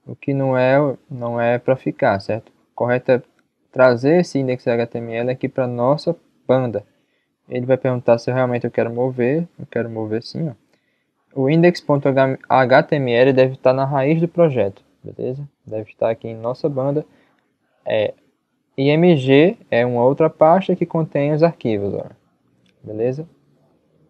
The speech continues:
Então vamos lá, temos aí o index, o index H T M L.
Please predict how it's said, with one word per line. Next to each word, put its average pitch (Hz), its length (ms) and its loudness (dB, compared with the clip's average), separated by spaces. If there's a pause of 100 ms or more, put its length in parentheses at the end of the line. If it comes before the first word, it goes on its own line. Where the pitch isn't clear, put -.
(2250)
Então 143 260 4
vamos 202 240 6
lá, 107 240 0 (200)
temos 170 300 6
aí 143 160 6
o 135 80 2
index, 120 420 0
o 127 120 0
index 165 320 0
H 120 200 4
T 143 100 -4
M 135 180 -2
L. 120 280 -2